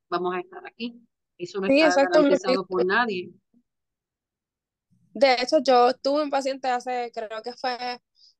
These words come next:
Speaker 2: en el veinte veinte, cuando nosotros lo recibimos, la realidad es que yo lo vi tan pálido, tan débil, que yo pensé, ¿verdad?, que iba a durar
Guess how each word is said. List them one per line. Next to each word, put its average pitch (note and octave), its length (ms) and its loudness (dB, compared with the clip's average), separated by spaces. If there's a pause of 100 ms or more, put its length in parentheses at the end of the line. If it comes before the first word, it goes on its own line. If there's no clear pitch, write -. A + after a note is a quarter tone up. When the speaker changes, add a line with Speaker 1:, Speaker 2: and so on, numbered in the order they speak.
(120)
Speaker 2:
en B3 140 -2
el A3+ 100 -4
veinte A3+ 320 -4
veinte, C#4 420 -6 (460)
cuando A#3 260 -2
nosotros A3 360 -2
lo C4 120 -2
recibimos, C#4+ 640 -4
la A#3 140 -2
realidad A3 340 -2
es G3+ 80 -18
que C#4 140 -4
yo A3+ 140 -4
lo A#3 100 -4
vi B3+ 120 -10
tan B3 300 -10
pálido, A#3+ 500 0
tan A#3 220 -6
débil, B3+ 500 -2
que A#3 140 -2
yo G#3 260 0
pensé, C#4 400 -6
¿verdad?, B3 320 -2
que C4 120 -4
iba A#3 120 -4
a A3+ 60 -2
durar A#3 260 -4